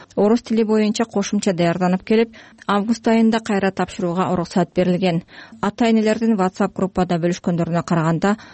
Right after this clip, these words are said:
августта да кулап калгандар көп болду.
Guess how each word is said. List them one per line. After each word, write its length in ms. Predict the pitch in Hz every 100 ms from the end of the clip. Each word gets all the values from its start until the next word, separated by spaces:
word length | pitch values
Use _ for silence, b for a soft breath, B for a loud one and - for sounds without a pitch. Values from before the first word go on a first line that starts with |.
| B
августта 560 | - 190 196 208 - 202
да 160 | 190 -
кулап 320 | - 180 -
калгандар 440 | - 156 165 165 180
көп 280 | - 160 -
болду. 380 | 160 147 156